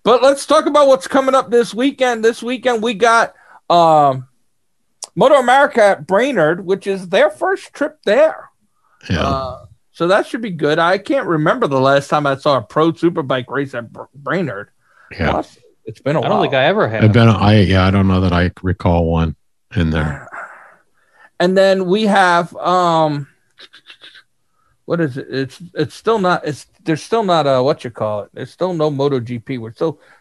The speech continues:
Speaker 1: two weeks off on
Speaker 3: Yeah, the
Speaker 1: Moto G P.
Speaker 3: next,
Speaker 2: Yeah.
Speaker 3: the next World Superbike race is, uh, August twentieth at Circo
Speaker 1: Yeah.
Speaker 3: de Navarra, somewhere in Spain.
Speaker 1: Circo de Navarra.
Speaker 2: So there's a month break in World Superbike?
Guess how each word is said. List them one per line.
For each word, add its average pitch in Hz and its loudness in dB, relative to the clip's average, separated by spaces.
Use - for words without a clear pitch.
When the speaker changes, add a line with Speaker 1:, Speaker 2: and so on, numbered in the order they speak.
Speaker 1:
two 190 -4
weeks 165 -2
off 143 0
on 139 -2
Speaker 3:
Yeah, 127 0
the - -2
Speaker 1:
Moto 139 0
G - -4
P. 143 -2
Speaker 3:
next, 190 0
Speaker 2:
Yeah. 107 6
Speaker 3:
the 95 4
next 190 0
World 175 2
Superbike 147 -2
race 131 -4
is, 120 -8
uh, 127 -4
August 139 -2
twentieth 147 -4
at 117 -10
Circo 202 0
Speaker 1:
Yeah. 170 -10
Speaker 3:
de 160 0
Navarra, 139 0
somewhere 147 -8
in 123 -8
Spain. 127 -12
Speaker 1:
Circo 127 -12
de 113 -12
Navarra. 101 -12
Speaker 2:
So - 2
there's 143 6
a 135 8
month 127 6
break 151 4
in 113 4
World 117 4
Superbike? 175 0